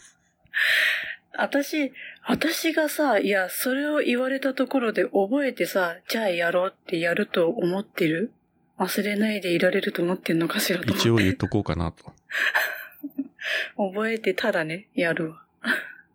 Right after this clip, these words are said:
Speaker 2: というか、外に出てます？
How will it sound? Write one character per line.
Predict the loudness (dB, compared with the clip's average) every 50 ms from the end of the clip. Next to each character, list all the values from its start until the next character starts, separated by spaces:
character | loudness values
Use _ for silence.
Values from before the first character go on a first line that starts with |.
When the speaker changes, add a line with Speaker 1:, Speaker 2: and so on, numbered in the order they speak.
| _ _ _ _
Speaker 2:
と | 0 2
い | 4 4
う | 4
か、 | 4 2 2 2 0 -2 -4 -6 _ _ _ _ _ _ _ _ _
外 | -4 -2 0 2 2 2 2
に | 2 0 -2
出 | 0 -2 0
て | 2 2
ま | 0 0 0
す？ | -2 -4 -4